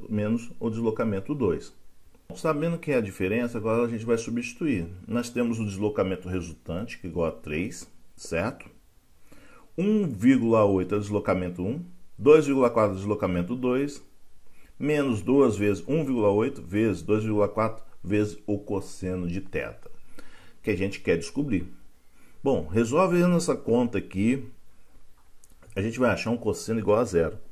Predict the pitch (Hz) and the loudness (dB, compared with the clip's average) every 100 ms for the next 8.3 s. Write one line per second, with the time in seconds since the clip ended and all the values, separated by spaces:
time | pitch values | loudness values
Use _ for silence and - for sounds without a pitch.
0 | - - 170 165 127 127 135 135 127 113 | -10 0 2 2 2 2 2 0 -2 0
1 | 113 - 98 95 92 85 80 71 - - | -2 0 -2 2 2 2 -2 -4 -12 -18
2 | - - - - - - - - - - | -20 -20 -20 -20 -20 -20 -20 -20 -20 -20
3 | - - - - - - - - - - | -20 -18 -18 -18 -18 -20 -20 -20 -20 -20
4 | - - - - - - - 95 - 120 | -20 -20 -20 -20 -20 -20 -10 -10 -4 4
5 | 139 131 110 104 90 90 95 104 - 151 | 6 6 4 2 0 0 0 -2 0 0
6 | - 117 113 - - - 135 139 117 120 | 2 -2 -4 -10 -12 0 6 8 8 6
7 | 117 - 113 110 107 - 101 98 95 92 | 2 2 2 4 2 4 0 2 2 2
8 | 90 78 | 0 0